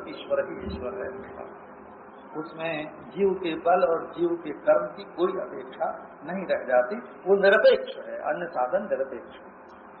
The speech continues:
सगुण ईश्वर की प्राप्ति में ये जो राम का दर्शन है, कृष्ण का दर्शन है, विष्णु का दर्शन है, शिव का दर्शन है, लीला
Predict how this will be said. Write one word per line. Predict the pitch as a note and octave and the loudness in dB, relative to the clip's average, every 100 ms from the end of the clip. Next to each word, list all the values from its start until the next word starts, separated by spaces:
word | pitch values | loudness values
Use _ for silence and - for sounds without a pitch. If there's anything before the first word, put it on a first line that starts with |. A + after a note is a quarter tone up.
| - - - - - - - - - - - - - - - - | -20 -20 -20 -20 -20 -20 -20 -20 -20 -20 -20 -20 -20 -20 -20 -12
सगुण | - A#3+ B3+ B3 | 4 6 8 6
ईश्वर | G#3 G3+ G3+ | 4 6 4
की | G3 | 4
प्राप्ति | E3+ C#3 C3+ - C#3+ | 4 6 6 4 -10
में | - - - - - - - - - - - - - - - - - | -12 -14 -14 -18 -20 -20 -20 -18 -18 -18 -18 -20 -20 -20 -20 -18 -14
ये | C3+ | -8
जो | C3+ | 0
राम | C#3 D3+ D#3 | 6 6 6
का | D3+ C#3+ | 4 2
दर्शन | C#3 C3 C#3 C3+ | 2 -2 -8 -8
है, | C3 C3 C3 | -6 -6 -6
कृष्ण | C3 C3 C3+ | -8 -12 -12
का | C3+ C3+ | -8 -8
दर्शन | B2+ B2+ B2+ A#2+ | -8 -10 -14 -16
है, | A#2 A#2+ A#2+ - - - - - - - - - - - - B2 | -12 -12 -12 -14 -18 -18 -18 -20 -20 -20 -20 -20 -20 -18 -14 -12
विष्णु | C#3+ - D3 | -10 -10 -10
का | C#3 C3+ | -2 -2
दर्शन | C3+ B2+ C3 B2 A#2+ | -2 -4 -8 -12 -12
है, | B2 | -12
शिव | - C#3 C#3 | -12 -12 -10
का | C3 B2+ | -8 -8
दर्शन | B2+ - B2 - | -8 -12 -14 -16
है, | A#2 A2+ G#2 - - - - - - - - - - - - - | -16 -14 -16 -18 -18 -18 -18 -18 -18 -18 -20 -20 -20 -20 -18 -12
लीला | C#3+ E3 | -4 4